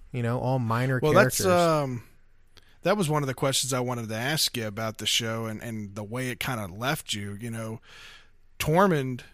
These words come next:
Speaker 2: was at the top of the wall when the
Speaker 1: Yeah,
Speaker 2: dragon
Speaker 1: Tormund
Speaker 2: started
Speaker 1: and
Speaker 2: shooting its butane flame,
Speaker 1: <laughs>
Speaker 2: uh,
Speaker 1: Yeah.
Speaker 2: at the, at the <laughs> ice. And, uh,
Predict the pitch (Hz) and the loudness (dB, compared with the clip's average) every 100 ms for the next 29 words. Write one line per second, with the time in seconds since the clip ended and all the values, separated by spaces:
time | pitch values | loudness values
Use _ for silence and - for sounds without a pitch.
0 | - - 135 135 127 131 135 123 - 156 | -20 -8 -2 0 0 -2 -2 -4 2 4
1 | 151 127 117 110 147 135 110 107 110 117 | 4 2 -6 -2 0 0 0 -4 -6 -4
2 | 110 143 127 131 135 139 131 123 110 113 | 4 6 6 6 6 6 4 2 0 -10
3 | - - - - 147 131 120 120 117 - | -8 -2 0 0 0 -2 -4 -6 -6 -8
4 | - - 120 139 135 - 139 127 123 110 | -10 -12 -4 -2 -2 -2 -2 -4 -6 -6
5 | 131 131 120 104 104 110 - - - 123 | -6 -6 -6 -8 -10 -12 -16 -16 -4 0
6 | 113 165 156 110 117 123 - 117 113 110 | 6 6 6 2 -2 -8 -8 -8 -6 -8
7 | 110 - 123 127 120 - 151 117 - - | -8 -8 -8 -6 -4 0 0 0 -2 -2
8 | 123 120 117 113 110 110 | -6 -6 -4 -4 -4 -6